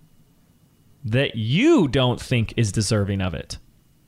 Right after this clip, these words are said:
You know, like a reality celebrity star, right? Someone that's famous for nothing, but still making a ton of money. I remember when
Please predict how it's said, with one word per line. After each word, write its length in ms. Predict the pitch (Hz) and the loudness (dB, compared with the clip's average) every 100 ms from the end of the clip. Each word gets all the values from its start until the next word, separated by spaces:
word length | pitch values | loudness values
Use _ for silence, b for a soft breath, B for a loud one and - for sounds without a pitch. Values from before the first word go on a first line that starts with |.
| _ _ _ | _ _ _
You 160 | - 147 | -4 0
know, 180 | 131 127 | 2 2
like 180 | 139 143 | 2 2
a 80 | |
reality 560 | 139 151 165 185 196 202 | 2 2 2 2 0 0
celebrity 640 | 190 - 185 214 202 131 | 0 2 2 2 2 0
star, 460 | 113 - 101 67 53 - _ _ - | 0 0 0 -2 -8 -18 _ _ -6
right? 300 | 123 156 - - | -2 -2 -4 -8
Someone 320 | - 165 165 | -2 0 2
that's 180 | 156 - | 0 -2
famous 460 | - 156 165 165 - | -2 0 0 0 0
for 140 | 160 | 0
nothing, 460 | 156 175 107 - 127 - - - - - - - _ - | 0 0 -4 -6 -10 -20 -20 -20 -20 -20 -20 -20 _ -4
but 160 | 123 | -4
still 240 | - - 143 | -2 -2 0
making 240 | 143 139 | 0 0
a 60 | 131 | 0
ton 180 | 143 139 | 0 2
of 60 | |
money. 360 | 135 139 92 82 - _ - _ b b | 2 0 -2 -8 -16 _ -20 _ b b
I 140 | 123 160 | -4 0
remember 440 | 175 143 135 147 | 2 2 2 2
when 400 | 143 143 143 139 | 2 2 2 2